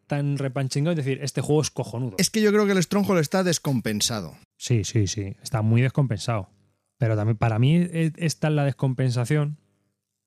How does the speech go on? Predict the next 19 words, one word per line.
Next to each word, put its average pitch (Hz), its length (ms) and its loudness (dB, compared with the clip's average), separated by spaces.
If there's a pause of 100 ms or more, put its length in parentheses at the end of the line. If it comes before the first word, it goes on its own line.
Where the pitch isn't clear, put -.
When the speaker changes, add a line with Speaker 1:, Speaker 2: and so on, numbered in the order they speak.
(140)
Speaker 1:
que 113 220 -6 (240)
llega 135 260 0
un 135 60 2
momento 135 260 2
en 151 60 2
el 135 100 0
que 123 80 -2
dices, 107 340 -4
"Tío, 107 160 -6
es - 80 -14
que - 100 -6
esto 127 220 -2
no 117 240 -2
hay 110 80 -2
manera 110 300 -2
de 120 100 -2
cogerlo". 131 220 2
Speaker 2:
El 139 60 0
Thunderstone 190 640 2